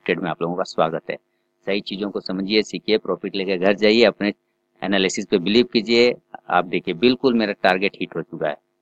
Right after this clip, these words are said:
ये रहा शानदार, ठीक है। तो देखिए किस तरह से आपके सामने टारगेट अचीव हुआ। मैंने कुछ नहीं किया, बिल्कुल अपना ट्रेड लिया,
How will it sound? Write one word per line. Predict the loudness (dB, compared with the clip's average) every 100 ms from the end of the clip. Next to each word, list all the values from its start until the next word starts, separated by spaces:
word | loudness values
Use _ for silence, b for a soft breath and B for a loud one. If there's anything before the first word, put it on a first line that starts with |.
| _ -2
ये | 2
रहा | 4 4 2
शानदार, | 0 0 0 0 -2 -6 _ _ _ _ _ _ _ _ _ _ _ -6
ठीक | 0
है। | 2 2 -2 _ _
तो | -2
देखिए | 0 0 0 -2 -2
किस | 2
तरह | 6 6
से | 6
आपके | 2 2 -4
सामने | 0 2 2
टारगेट | 2 2 2 0 -2
अचीव | -4 -4 -2
हुआ। | 0
मैंने | 0 -2 -4
कुछ | -4 -4 0
नहीं | -2
किया, | 0 -2
बिल्कुल | -2 -4 0 0
अपना | 0 -2 -4 _ _ _ _ -2
ट्रेड | 2 2
लिया, | 4 6